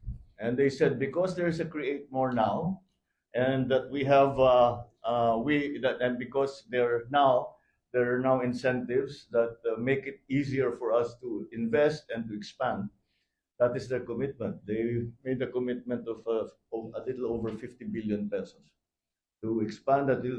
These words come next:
that, that translates into three thousand new jobs. Um, and again, the, the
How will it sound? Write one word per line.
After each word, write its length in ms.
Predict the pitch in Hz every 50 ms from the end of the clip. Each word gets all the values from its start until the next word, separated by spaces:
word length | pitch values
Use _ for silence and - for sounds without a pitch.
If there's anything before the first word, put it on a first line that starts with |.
| 117 -
that, 240 | 120 135 131 - -
that 200 | 143 135 131 -
translates 580 | 123 123 123 123 - - 139 139 139 139 - -
into 260 | 110 110 113 123 123
three 260 | 123 - 135 139 135
thousand 720 | 131 - - 131 127 127 131 127 - 131 127 123 123 117
new 220 | 117 117 117 113 104
jobs. 460 | 104 113 117 107 98 - - - - - - _ _ _ _ _ _ _ _ _ _ _ _ _ _ _ _ _ _
Um, 520 | 101 104 104 104 104 104 104 101 98 95 - -
and 440 | 107 110 107 110 107 107 104 - -
again, 540 | 117 123 139 135 127 117 107 107 104 - - - - _ _ _ _ _ 101
the, 800 | 110 123 123 123 120 120 120 120 120 120 117 120 120 117 120 113 - _ _ _ _ _ _ _ _ _ - - 117 - - - -
the 540 | 104 117 117 117 117 117 113 113 113 113